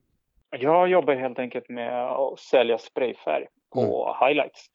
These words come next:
Speaker 2: Ja.
Speaker 1: Det är väl inte bara sprayfärg, det är väl allt från kläder till konstnärsmaterial också, men det är
Speaker 2: Mm.
Speaker 1: huvuddelen är det sprayfärg.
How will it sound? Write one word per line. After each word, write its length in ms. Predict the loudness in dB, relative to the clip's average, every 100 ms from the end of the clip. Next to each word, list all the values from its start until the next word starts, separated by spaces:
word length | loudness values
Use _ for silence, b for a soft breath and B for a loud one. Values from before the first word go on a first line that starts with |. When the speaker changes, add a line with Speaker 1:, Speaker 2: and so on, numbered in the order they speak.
| -14
Speaker 2:
Ja. 260 | -8 -8 -4
Speaker 1:
Det 40 |
är 40 | -2
väl 80 | 0
inte 120 | 2
bara 340 | 4 6 6
sprayfärg, 480 | 4 0 -4 -4 -10
det 80 | -6
är 40 | -6
väl 160 | -6
allt 220 | -6 -6
från 180 | -10 -16
kläder 440 | -2 4 4 4 -2
till 120 | -4
konstnärsmaterial 800 | -4 -4 -10 -10 -8 -4 -2 -2
också, 320 | -6 -8 -10
men 160 | -10 -18 _ -4
det 60 | -2
är 40 |
Speaker 2:
Mm. 120 | -2 -4
Speaker 1:
huvuddelen 600 | -6 -6 2 4 4 0
är 100 | 0
det 140 | -2
sprayfärg. 560 | -4 -8 -8 -8 -10